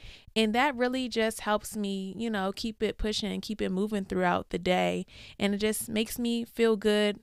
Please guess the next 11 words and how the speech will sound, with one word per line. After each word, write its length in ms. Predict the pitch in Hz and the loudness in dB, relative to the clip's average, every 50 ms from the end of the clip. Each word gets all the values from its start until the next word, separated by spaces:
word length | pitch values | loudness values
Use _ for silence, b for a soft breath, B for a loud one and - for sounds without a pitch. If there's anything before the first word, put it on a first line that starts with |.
| - - - | -12 -12 -4
from 180 | - 226 208 202 | -2 0 0 0
the 80 | 196 | 0
inside 500 | - 196 196 202 196 - 208 196 190 190 - | 2 2 2 2 2 2 2 2 2 2 2
out. 340 | - 196 190 175 - - - | 4 4 4 4 2 0 -2
So 460 | - - 185 180 175 175 175 185 - _ _ B B B B B B - | 0 2 4 4 4 4 2 0 -4 _ _ B B B B B B 0
in 180 | 226 220 208 | 2 2 4
those 300 | 190 220 233 277 320 302 | 4 4 4 4 2 -2
two 220 | - - 320 302 269 | -2 -2 -2 -2 0
areas, 720 | - 269 277 277 277 277 269 269 277 277 269 - - - - b b b b b b b b b b b b b b - - | 2 2 2 2 2 2 2 0 0 0 -2 -6 -10 -12 -14 b b b b b b b b b b b b b b -10 4
great 240 | - - - - - | 8 8 8 8 8
successes. 840 | - - - - - - 175 175 - - 139 135 - - - - | 4 0 0 0 0 0 0 0 -2 -4 -4 -4 -4 -2 -4 -4